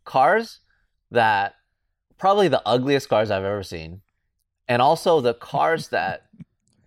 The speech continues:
Speaker 1: like, why would anybody create these things? They're, like, they're garbage, but they're cool because they're that bad, you know? Like, the
Speaker 2: Yeah,
Speaker 1: ones
Speaker 2: yeah.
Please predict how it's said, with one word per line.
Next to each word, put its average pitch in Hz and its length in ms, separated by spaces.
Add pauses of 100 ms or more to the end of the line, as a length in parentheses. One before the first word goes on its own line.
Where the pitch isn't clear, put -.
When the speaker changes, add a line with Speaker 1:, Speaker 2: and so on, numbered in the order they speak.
(200)
Speaker 1:
like, 110 220
why 107 340
would 131 180
anybody 110 560
create 98 460
these 80 220
things? - 280
They're, 98 160
like, 95 220 (760)
they're 131 120
garbage, 117 520
but 101 140
they're 101 100
cool 120 480
because 90 360
they're 90 260
that 92 360
bad, 98 480 (540)
you 101 140
know? 104 260 (400)
Like, 104 180
the 127 100
Speaker 2:
Yeah, 101 60
Speaker 1:
ones 127 300
Speaker 2:
yeah. 120 100